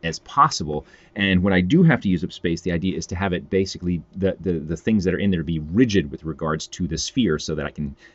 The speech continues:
attach things to them if I do have something like, you know, a little arm that pops out or something like that. Uh, panels and things, they can actually attach to, uh, this without worrying about it 'cause that stays rigid with regards to the sphere.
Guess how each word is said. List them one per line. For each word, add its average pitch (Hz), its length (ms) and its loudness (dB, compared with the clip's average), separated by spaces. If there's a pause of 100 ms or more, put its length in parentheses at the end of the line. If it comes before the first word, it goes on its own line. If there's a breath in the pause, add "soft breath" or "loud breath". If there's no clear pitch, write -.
attach - 320 4
things 80 200 -4
to 120 100 4
them 92 160 2
if 76 120 -6
I 76 120 -6
do 78 260 -2 (140)
have 80 200 -8
something 71 220 -8
like, 71 200 -10 (300 loud breath)
you 85 80 -4
know, 76 60 -2
a 73 40 -4
little 71 200 -6
arm 73 220 -2
that 71 100 -6
pops 69 320 -6
out 76 120 -2
or 73 60 -8
something 71 160 -10
like 76 100 -10
that. 113 220 2 (460 soft breath)
Uh, 76 160 0
panels 101 380 0
and 87 100 -2
things, 80 180 -4
they 98 120 0
can 90 120 -2
actually 85 340 -4
attach - 560 0
to, 80 480 -2
uh, 76 280 -6 (120)
this 82 480 -6
without 82 240 -6
worrying 127 220 4
about 85 140 2
it 82 60 -6
'cause - 340 -10
that 85 240 -2
stays 80 300 -4
rigid 80 280 0
with 73 160 -8
regards 71 320 -10
to - 60 -20
the - 80 -16
sphere. - 340 -10